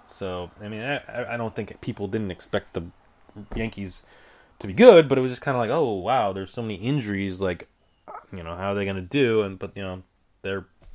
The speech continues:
you know, they're winning. So, I mean, the Rays are right there behind them, one game out. The Red Sox,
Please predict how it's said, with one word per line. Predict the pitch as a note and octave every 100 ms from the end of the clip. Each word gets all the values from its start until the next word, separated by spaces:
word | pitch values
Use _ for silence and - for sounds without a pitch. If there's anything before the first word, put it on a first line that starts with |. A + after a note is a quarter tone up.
| - - _ _ _ _ -
you |
know, | B2+
they're | C#3+
winning. | C3 F3 A#2 A#2 _ _
So, | - A2 G#2
I |
mean, | A2+ A2+ A2
the | A2+
Rays | A#2 C#3+ C3
are | A2+ -
right | A2+ A2
there | A2 G#2+ - -
behind | G2 A#2 A2+
them, | G#2 G#2+ G2+ _ -
one | G#2+ G2+
game | G2+ G2+
out. | G#2 G#2 - _
The | -
Red | G2 F#2+
Sox, | - G2 F#2+ - -